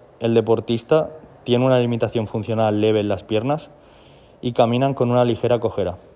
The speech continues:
La siguiente serían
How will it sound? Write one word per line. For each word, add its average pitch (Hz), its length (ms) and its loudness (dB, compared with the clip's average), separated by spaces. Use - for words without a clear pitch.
La 117 160 2
siguiente 127 680 0
serían 120 640 2